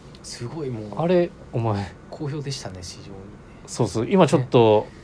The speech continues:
Speaker 1: ね。
Speaker 2: ごめんなさい。
Speaker 1: ちょっとあいにく、
Speaker 2: あの、ご用意が。
Speaker 1: 店頭にはご用意がないんですが。
Speaker 2: できないんですけど、あのね、レンジャーモック、やっぱ二人、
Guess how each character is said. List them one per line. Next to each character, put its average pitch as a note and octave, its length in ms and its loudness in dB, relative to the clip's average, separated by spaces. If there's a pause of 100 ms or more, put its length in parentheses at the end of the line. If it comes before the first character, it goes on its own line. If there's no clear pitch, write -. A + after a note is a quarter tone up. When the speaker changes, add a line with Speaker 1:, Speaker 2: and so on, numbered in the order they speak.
(140)
Speaker 1:
ね。 - 60 -12 (100)
Speaker 2:
ご C#3 60 2
め B2+ 80 8
ん - 20 8
な B2 60 4
さ A#2+ 120 6
い。 G2+ 60 2
Speaker 1:
ち D#3+ 60 0
ょ D#3+ 60 2
っ E3 40 -4
と A#2+ 60 2
あ - 20 4
い A2 40 2
に - 0 -
く、 - 0 -
Speaker 2:
あ - 0 -
の、 G2+ 460 -2
ご A2+ 140 0
用 A2 120 2
意 G2+ 80 0
が。 F2+ 180 -2
Speaker 1:
店 C#3+ 160 -2
頭 D3 140 -2
に C#3 100 0
は B2+ 80 2 (500)
ご A#2+ 80 -4
用 B2 80 -2
意 - 20 -2
が A2 80 -6
な G#2+ 140 -6
い F#2+ 60 -4
ん G2+ 100 -8
で A2+ 120 -4
す G#2+ 160 -4
が。 G#2 60 -2
Speaker 2:
で G2 60 -4
き F#2+ 40 -6
な F#2+ 60 -8
い - 20 -10
ん F#2 40 -10
で F2+ 60 -6
す - 100 -14
け - 140 -12
ど、 G#2+ 300 -10 (720)
あ G#2 40 -10
の F#2 340 -10 (160)
ね、 F#2+ 200 -6
レ G2 120 -4
ン A#2 140 -6
ジ A#2+ 100 -2
ャ C3 100 4
ー - 20 2
モ C3+ 180 0
ッ - 20 -10 (220)
ク、 F2 540 -6 (120)
や D3 120 0
っ - 20 0
ぱ - 100 -8
二 - 240 0
人、 A#2+ 140 -4